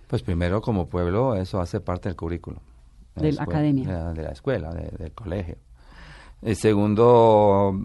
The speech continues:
Speaker 1: eh, la curiosidad personal, las historias de los papás. La comunidad judía de Italia es muy particular en este sentido, porque es una comunidad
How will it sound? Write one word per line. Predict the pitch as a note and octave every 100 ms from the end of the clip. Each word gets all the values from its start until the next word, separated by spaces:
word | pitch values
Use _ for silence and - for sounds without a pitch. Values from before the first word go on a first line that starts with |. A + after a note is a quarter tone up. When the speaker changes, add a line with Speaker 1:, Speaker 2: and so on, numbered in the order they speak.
| F#2 -
Speaker 1:
eh, | F#2+ F2+ F2+ F2 E2+ E2+ E2 -
la | F#2
curiosidad | - F#2 F2 F2 F2 F2
personal, | G#2+ G#2+ F#2+ F2 F2 F2+
las | F2+ E2+
historias | E2 F2+ F2 F2
de | F#2+
los | F2+
papás. | - E2 F2 E2+ F#2+ - _ - - - -
La | - G2+
comunidad | - F#2 E2 E2 E2
judía | F#2+ F#2
de |
Italia | F#2 F#2+ F2+ F#2 F#2 F2+
es | F2 -
muy | F#2 F#2 F2+ F2+ F#2
particular | - E2+ E2+ E2+ E2+ E2 F2 D3 -
en | E2 D#2+
este | -
sentido, | - E2+ F2+ F#2
porque | F#2+ F2+ F2+
es | F2
una | F2 E2+
comunidad | E2+ E2 E2